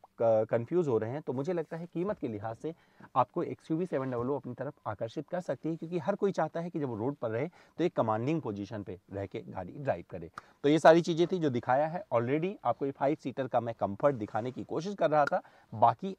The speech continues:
और चर्चा करेंगे जब कभी मौका मिलेगा, क्योंकि ये वीडियो मैं चाहता हूँ आपको एक-एक करके बताऊँ। जहाँ पर आप कन्फ्यूज होने लगते हैं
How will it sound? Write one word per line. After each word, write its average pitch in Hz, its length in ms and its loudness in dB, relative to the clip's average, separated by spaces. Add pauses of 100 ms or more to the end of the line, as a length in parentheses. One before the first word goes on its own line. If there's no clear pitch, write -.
और 165 200 8
चर्चा 151 280 0
करेंगे 139 280 -2
जब 123 120 -6
कभी 123 160 -4
मौका 113 240 -2
मिलेगा, 107 360 0 (260)
क्योंकि 131 200 -6
ये 143 120 2
वीडियो 120 300 -2
मैं 131 140 -8
चाहता 123 180 -4 (120)
हूँ 139 140 -4
आपको 113 200 -4
एक-एक 135 200 -6 (240)
करके 139 220 4
बताऊँ। 139 260 2
जहाँ 139 180 -2
पर 151 100 0
आप 151 120 -2
कन्फ्यूज 185 380 -2
होने 160 140 0
लगते 139 220 -2
हैं 170 120 -4